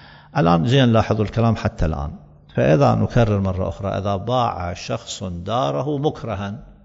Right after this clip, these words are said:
ما ي-، ما يقولون أنه أنا عامداً بعت بيتي، يقول مكرهاً بعت بيتي.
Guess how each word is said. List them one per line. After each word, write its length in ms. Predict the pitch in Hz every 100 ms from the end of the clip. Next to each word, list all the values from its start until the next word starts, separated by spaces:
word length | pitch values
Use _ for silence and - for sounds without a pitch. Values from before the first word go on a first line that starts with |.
| -
ما 80 | 196
ي-، 160 | 170
ما 120 | 139 160
يقولون 500 | 120 104 104 104 104
أنه 240 | 107 117 - 110
أنا 180 | 113
عامداً 560 | 110 135 135 107 98 87
بعت 240 | 73 76
بيتي، 460 | 78 76 - - - -
يقول 240 | 120 147 135
مكرهاً 440 | 147 - 85 80
بعت 300 | 73 62 -
بيتي. 420 | - 76 - -